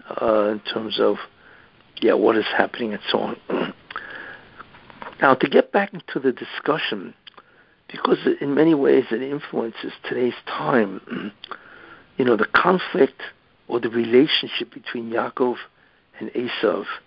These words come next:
is really amazing when you really think about it. <clears throat> See,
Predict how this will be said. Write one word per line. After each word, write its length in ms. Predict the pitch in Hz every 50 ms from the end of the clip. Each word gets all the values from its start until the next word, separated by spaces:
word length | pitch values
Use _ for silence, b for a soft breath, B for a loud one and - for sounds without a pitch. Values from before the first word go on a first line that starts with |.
| _ _ _ _ _ _ _ _ _ _ -
is 120 | 113 - -
really 420 | 156 180 170 147 123 123 196 - - _ -
amazing 720 | - 127 117 110 117 127 135 143 127 - 127 107 95 98 98 _ b b b b b b b b
when 140 | - 131 123
you 80 | 120 113
really 280 | 117 123 123 120 107 - -
think 160 | 131 120 -
about 360 | 107 104 104 98 98 95 92 - - - _ _ _ _ _ -
it. 200 | 226 202 - - - - _
<clears throat> 280 | - - - - -
See, 200 | - 104 98 -